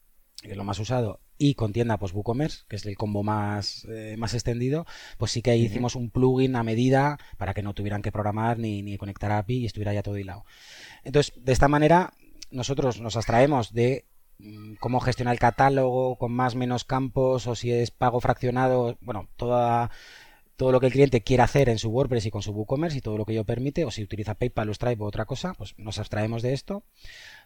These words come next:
Speaker 1: Eh, lo que hace el plugin es, cuando el sistema de pago que el cliente elija en su WooCommerce de-, eh, hay un pago correcto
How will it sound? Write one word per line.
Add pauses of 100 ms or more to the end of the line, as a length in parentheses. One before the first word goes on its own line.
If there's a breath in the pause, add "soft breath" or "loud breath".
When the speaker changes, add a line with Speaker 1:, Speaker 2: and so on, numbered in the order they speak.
Speaker 1:
Eh,
lo
que
hace
el
plugin
es, (200)
cuando
el
sistema
de
pago
que
el
cliente
elija
en
su
WooCommerce
de-, (180)
eh,
hay
un
pago
correcto